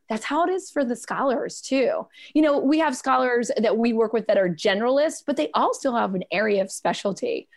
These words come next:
So to get that, to get the two top organizations saying,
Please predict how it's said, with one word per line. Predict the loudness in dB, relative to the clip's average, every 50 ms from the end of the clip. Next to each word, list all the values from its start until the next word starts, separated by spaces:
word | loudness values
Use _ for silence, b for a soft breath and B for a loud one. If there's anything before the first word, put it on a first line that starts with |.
| b b b b b b b
So | 0 0 0
to | 0 0 -2
get | -4 -2 0 2 2 2 0 -2 -4
that, | -6 -4 -6 -6
to | -4 -2
get | 0 2 0 0 2 0
the | 0 0
two | 0 -2 -4 0 2 2 2 2
top | 0 -4 -2 -2 -2 -2 0 2
organizations | 2 2 2 2 0 0 0 2 2 2 2 0 -2 -4 -4 -4 -6 -4 -2
saying, | -2 0 0 0 -2 -6